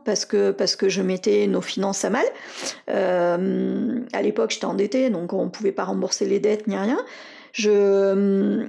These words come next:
enfin voilà, c'était vraiment une décision lourde de conséquences en se disant, bah, en fait, euh, soit je fais le choix, on fait le choix, hein, parce qu'il y avait, il y avait mon mari et que du coup, c'était forcément une décision à deux puisque ça impactait les finances.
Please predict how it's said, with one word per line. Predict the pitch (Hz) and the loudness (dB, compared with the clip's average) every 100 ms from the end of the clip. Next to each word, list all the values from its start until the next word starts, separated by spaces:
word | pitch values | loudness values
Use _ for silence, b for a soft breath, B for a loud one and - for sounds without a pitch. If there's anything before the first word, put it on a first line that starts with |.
| - | -6
enfin | 214 - 214 | -10 -4 0
voilà, | 262 311 | 2 2
c'était | 247 202 208 | 0 -2 0
vraiment | 185 214 302 | 0 2 2
une | 359 240 | 2 2
décision | 208 - 190 262 294 | 2 0 0 2 4
lourde | 247 240 269 233 190 | 4 4 2 0 0
de | 208 | 0
conséquences | 208 196 214 - 262 359 - - | 0 0 0 0 -2 -2 -6 -2
en | 226 | -4
se | - 202 | -2 -4
disant, | 170 185 254 311 | -2 -2 2 2
bah, | 226 | 2
en | 175 | 0
fait, | 202 262 285 | 0 -2 0
euh, | 185 175 | 0 0
soit | - - 277 | 0 2 2
je | 262 233 | 4 2
fais | - | 2
le | 202 208 | 4 4
choix, | - 247 247 247 B B B B B | 2 0 -2 -6 B B B B B
on | 285 330 | 2 2
fait | - 208 | 2 2
le | 180 | 2
choix, | - 220 | 2 0
hein, | 185 117 | 0 0
parce | 170 | -2
qu'il | - 226 | -2 -2
y | 170 | 0
avait, | 185 196 190 | 0 0 0
il | |
y | 196 | 0
avait | 202 | 0
mon | 190 190 | 0 0
mari | 196 196 262 247 | -2 0 2 2
et | 175 | 0
que | - | -4
du | 170 175 | -6 -4
coup, | 254 | -4
c'était | - 160 180 | -4 -4 -4
forcément | 185 - 208 233 | -4 -2 0 2
une | 208 | 0
décision | 175 - 156 151 | 0 -4 -4 -4
à | |
deux | 170 320 | 0 0
puisque | - - | 0 -6
ça | 185 165 | -4 -4
impactait | - - - | -6 -6 -4
les | 185 | -4
finances. | 185 196 277 - | -4 -4 -4 -4